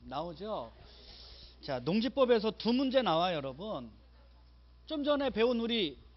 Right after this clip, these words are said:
주택의 공급이 있죠? 여기서도 두 문제 나오고 농지법에서도 두 문제 나오고.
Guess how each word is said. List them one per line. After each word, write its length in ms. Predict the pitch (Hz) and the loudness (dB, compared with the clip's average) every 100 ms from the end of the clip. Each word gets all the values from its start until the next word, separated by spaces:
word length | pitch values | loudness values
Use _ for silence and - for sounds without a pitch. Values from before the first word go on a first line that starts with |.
| - - - | -20 -20 -12
주택의 460 | - - 254 247 233 | -8 -2 0 2 2
공급이 400 | 214 233 233 214 | 0 -2 0 -2
있죠? 400 | - 254 147 104 - - - - 160 | 0 2 2 0 -18 -20 -20 -8 2
여기서도 500 | 226 269 262 233 190 | 4 4 0 -2 -4
두 140 | 202 | -6
문제 240 | 208 214 | -2 -2
나오고 640 | 196 151 151 160 220 151 113 - - - - | 2 2 0 -2 0 0 -2 -14 -20 -20 -12
농지법에서도 920 | 143 202 240 240 262 226 202 180 190 240 | -4 -2 0 -2 -2 -2 -4 -6 -8 -10
두 140 | 175 | -10
문제 300 | 175 170 160 | -10 -8 -8
나오고. 400 | 131 117 113 | -8 -10 -14